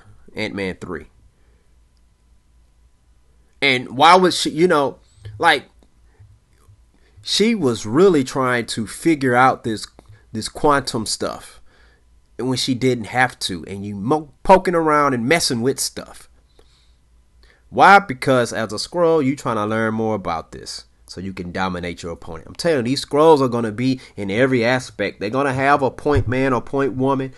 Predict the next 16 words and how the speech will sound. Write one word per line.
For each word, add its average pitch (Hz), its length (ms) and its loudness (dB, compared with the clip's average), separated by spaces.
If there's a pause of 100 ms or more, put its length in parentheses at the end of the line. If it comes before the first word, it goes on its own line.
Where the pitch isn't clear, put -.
(220)
that's 113 360 -2 (140)
somewhere 131 500 0
doing 123 320 -4
quantum 135 360 -2
stuff, 139 420 -2 (500)
um, 117 340 0
doing 120 380 -4
over 120 220 -4
there 120 140 -2
in 113 60 -6
Wakanda 139 500 -2
trying 127 220 -4
to 110 80 -4
get 110 220 -6
vibranium. 131 800 -2 (320)
There's, 113 260 -8